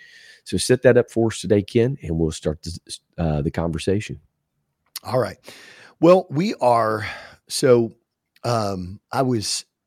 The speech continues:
Speaker 2: actually praying this morning. I was praying about <clears throat> the, the, um, um, just the, I don't know, the top-, not, not really the topic. I don't, I don't wanna say it like that. I wasn't,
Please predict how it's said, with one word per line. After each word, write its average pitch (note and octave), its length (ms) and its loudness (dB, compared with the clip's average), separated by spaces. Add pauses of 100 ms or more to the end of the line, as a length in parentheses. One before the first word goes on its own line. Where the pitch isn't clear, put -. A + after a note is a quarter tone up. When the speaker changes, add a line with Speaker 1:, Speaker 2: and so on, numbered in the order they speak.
(540)
Speaker 2:
actually C3+ 320 -2
praying B2 340 -2
this G#2 220 -8
morning. A2+ 480 -4 (480)
I - 40 -8
was - 80 -10
praying C#3 300 -2
about A2+ 380 -4 (140)
<clears throat> - 260 -20
the, A#2 720 -4 (1000)
the, A2+ 360 -6
um, F2 460 -12 (920)
um, E2+ 600 -18 (880)
just C3 240 -6
the, C#3 140 -4 (140)
I G#3+ 60 0
don't F3+ 120 0
know, A2+ 80 -6
the B2 100 -6
top-, C#3 300 -2
not, B3 200 -2
not B3 200 -2
really F3+ 220 6
the A2 100 -8
topic. - 460 -8
I C3 80 -2
don't, D3 100 -4
I - 40 -12
don't D3+ 100 -6
wanna B2 120 -10
say - 160 -6
it F#2 100 -8
like F2 180 -18
that. E2 320 -18 (320)
I - 60 -16
wasn't, E3 380 -12